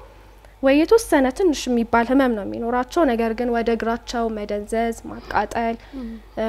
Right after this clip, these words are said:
Speaker 1: እንደዚህ የመሳሰሉ ከነርቭ ጋር
Speaker 2: ጀርባዬን
Speaker 1: ተያይዘው
Speaker 2: አካባቢ ነበር ህመም የሚሰማኝ፣ አሁን ግን ወደ እግሬ ሄዶ የመደንዘዝ፣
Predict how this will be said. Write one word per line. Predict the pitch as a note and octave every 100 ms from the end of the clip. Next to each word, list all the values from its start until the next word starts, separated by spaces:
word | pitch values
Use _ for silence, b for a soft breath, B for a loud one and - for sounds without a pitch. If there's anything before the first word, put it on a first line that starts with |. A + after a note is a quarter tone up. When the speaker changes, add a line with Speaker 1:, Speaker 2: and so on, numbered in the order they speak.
| A3
Speaker 1:
እንደዚህ | A3+ A#3 C4+ B3
የመሳሰሉ | B3+ A#3+ C4 - C#4+ C#4+ F4+
ከነርቭ | B3+ D4+ A#3
ጋር | A3+ A3
Speaker 2:
ጀርባዬን | A#3+ A#3+ G#3+
Speaker 1:
ተያይዘው | G#3+
Speaker 2:
አካባቢ | G#3+ A3 G3+ G3+
ነበር | G#3 G3 G#3+
ህመም | A3 G#3 G#3+
የሚሰማኝ፣ | A3 - C#4 D4 A4+ D#4+
አሁን | G#3 G3+
ግን | G3 F#3+
ወደ | F3+
እግሬ | F#3 F3+ F#3
ሄዶ | F#3+ B3+ D4 B3+
የመደንዘዝ፣ | F3+ F3+ F#3+ A3 A3+ A#3 A#3